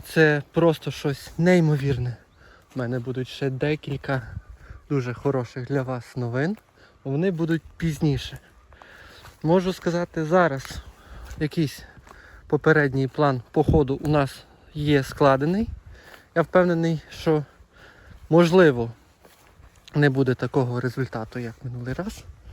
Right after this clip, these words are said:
Але, але, але... Але все можливо. Тому що ми сьогодні йдемо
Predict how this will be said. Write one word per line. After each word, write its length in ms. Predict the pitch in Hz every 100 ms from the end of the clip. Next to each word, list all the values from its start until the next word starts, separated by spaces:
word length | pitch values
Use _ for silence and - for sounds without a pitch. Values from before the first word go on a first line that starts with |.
| - - - 151
Але, 440 | 139 131 147 214 - - 180
але, 360 | 123 147 190 -
але... 380 | 139 131 165 185 - - - _ - - - - - -
Але 260 | 131 160 208 -
все 300 | - - 185
можливо. 500 | 185 151 139 131 127 - - - - - - - - - _ _ -
Тому 200 | - 139
що 260 | 143 - 139 - - -
ми 120 | 151
сьогодні 400 | - 143 147 143
йдемо 380 | 135 156 151